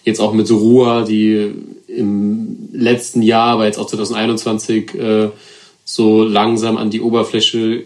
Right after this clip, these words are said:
geschwemmt wurde, auch wieder einen unfassbaren Female Artist, so. Und deswegen würde ich sagen, so, dass die, dass das Interesse automatisch nochmal doppelt so groß ist bei mir, wenn halt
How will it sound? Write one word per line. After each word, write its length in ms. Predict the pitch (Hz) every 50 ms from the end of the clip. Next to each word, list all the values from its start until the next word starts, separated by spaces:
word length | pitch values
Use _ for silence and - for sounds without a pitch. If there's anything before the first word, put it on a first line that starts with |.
| - _ _
geschwemmt 500 | - - - - - 113 110 110 107 -
wurde, 280 | 117 113 110 107 113 113
auch 260 | - 107 113 - -
wieder 460 | 117 107 113 110 107 107 104 104 - - _ -
einen 100 | 123 113
unfassbaren 600 | - 127 123 120 - 113 - - - 117 107 107
Female 440 | 107 - - - 123 127 120 117 113
Artist, 440 | - 107 113 113 117 107 104 - -
so. 340 | - 113 113 113 110 - - - - - - - - - - - - _ _ _ _ _ _ _
Und 400 | - 104 101 101 101 101 - - - -
deswegen 440 | 123 127 117 - 127 123 113 113
würde 160 | 113 120 117 104
ich 60 | -
sagen, 220 | 120 120 120 117
so, 80 | 110 110
dass 200 | 113 107 - -
die, 440 | - 113 110 110 110 110 110 - -
dass 160 | - - -
das 100 | 110 104
Interesse 440 | 120 113 - - 131 127 - - 123
automatisch 540 | 117 - 120 113 120 120 120 117 - -
nochmal 300 | 123 113 113 113 113 107
doppelt 300 | - - 123 - 139 113
so 100 | - 113
groß 240 | 104 - 104 104 104
ist 120 | 107 - -
bei 120 | 110 101
mir, 220 | 98 101 104 104
wenn 140 | 104 101 98
halt 240 | 98 98 92 -